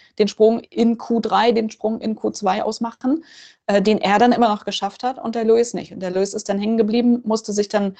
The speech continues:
von hinten durchs Feld kämpfen, äh, war natürlich auch schon am Start in einer ganz anderen Situation als Leclerc weiter vorne. Und das ist dann halt, ja, das, äh, ist dann die, die Abwärtsspirale. Und so leid es mir für Lewis tut und so toll ich die Geschichte gefunden hätte, äh, wenn er den Michael Schumacher sozusagen bei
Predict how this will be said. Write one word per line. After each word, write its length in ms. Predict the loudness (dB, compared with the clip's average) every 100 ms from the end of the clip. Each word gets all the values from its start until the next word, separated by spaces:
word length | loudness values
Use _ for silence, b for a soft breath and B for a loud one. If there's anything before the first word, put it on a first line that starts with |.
| B -2
von 140 | 2
hinten 360 | 4 2 2 4
durchs 220 | 2 2
Feld 240 | 0 0
kämpfen, 640 | 0 -2 -2 -2 -2 0
äh, 340 | 0 0 0 0
war 140 | -2
natürlich 460 | -2 -4 -4 -4 0
auch 200 | 0 0
schon 180 | -4 -4
am 160 | -4
Start 380 | -2 0 0 -2
in 180 | -6 -6
einer 120 | -4
ganz 140 | -6 -6
anderen 340 | -6 -4 -2
Situation 580 | -2 -2 -4 4 4 4 2 0 0 B B B
als 200 | -4 -2
Leclerc 300 | -4 -2 -2
weiter 220 | 0 -4
vorne. 340 | -8 -6 -4 -4
Und 100 | -6
das 100 | -12
ist 160 | -12
dann 160 | -12 -6
halt, 220 | -6 -6 b b b b b _
ja, 100 | 0 0
das, 200 | -4 -6
äh, 260 | -2 -2
ist 180 | -4 -4
dann 100 | -2
die, 260 | 0 -2 -2
die 160 | 0
Abwärtsspirale. 760 | 0 0 -6 -8 -10 -12 -14 -12
Und 120 | -6 2
so 80 |
leid 200 | 4 2
es 80 | 0
mir 100 | -6
für 120 | -4 0
Lewis 500 | 0 -2 _ -12 -4
tut 280 | -4 -4 -10 _ _
und 140 | -8
so 160 | -4 -4
toll 300 | -2 -2 0
ich 160 | -2 -6
die 100 | -2
Geschichte 400 | 0 -2 -4 -6
gefunden 380 | -2 -2 -2
hätte, 460 | -8 -2 0 0 0
äh, 260 | -2 -2 -4
wenn 200 | -6 -2
er 200 | 0 2
den 280 | 2 0 -2
Michael 240 | -4 -4
Schumacher 340 | -4 -6 -6 -4
sozusagen 520 | -4 0 0 0 0
bei 260 | 0 -2